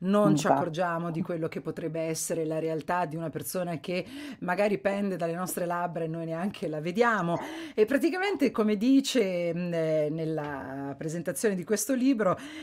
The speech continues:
Speaker 1: in un mondo dove le persone dispensano consigli su come avere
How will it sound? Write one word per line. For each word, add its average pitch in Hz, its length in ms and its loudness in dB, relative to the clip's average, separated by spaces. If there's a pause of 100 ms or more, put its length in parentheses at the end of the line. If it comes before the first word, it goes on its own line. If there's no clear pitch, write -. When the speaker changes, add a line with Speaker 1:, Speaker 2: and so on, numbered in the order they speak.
Speaker 1:
in 196 140 6
un 226 100 8
mondo 285 280 8
dove 208 240 6
le 220 120 4
persone 240 540 4
dispensano 214 680 4
consigli 240 580 4
su - 180 -2
come 247 240 2
avere 214 400 4